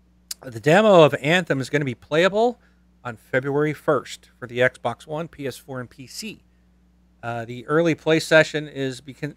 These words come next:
being considered a V I P demo and will be automatically available to E A Access and Origin Access subscribers at both the basic and premium tiers. Those who have pre-ordered Anthem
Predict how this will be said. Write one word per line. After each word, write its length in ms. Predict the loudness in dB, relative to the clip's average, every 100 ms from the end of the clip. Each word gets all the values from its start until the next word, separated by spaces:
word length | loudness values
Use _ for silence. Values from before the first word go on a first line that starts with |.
| _
being 260 | -8 -8
considered 500 | -8 -12 -6 -4 -2
a 60 | -4
V 140 | -4
I 80 | -6
P 180 | -6 -8
demo 440 | 0 0 2 -2
and 120 | -4 -10
will 80 |
be 160 | -12 -10
automatically 680 | -2 0 0 0 0 -2 -6
available 360 | -2 -2 0 -4
to 180 | -6
E 100 | -4 -2
A 60 | 0
Access 480 | 0 -2 -4 -8 -8
and 100 | -8
Origin 300 | -6 -6 -6
Access 320 | -8 -10 -14
subscribers 680 | -16 -10 -2 0 0 -6 -12 _ _ _ _ _
at 120 | -10 -2
both 200 | -4 -2
the 60 |
basic 440 | -4 -4 -4 -8 -10
and 100 | -10
premium 340 | -10 -10 -14
tiers. 500 | -10 -10 -8 -12 -14
Those 200 | -12 -12
who 60 | -12
have 140 | -14
pre-ordered 400 | _ 0 2 2
Anthem 400 | 2 0 -4 -16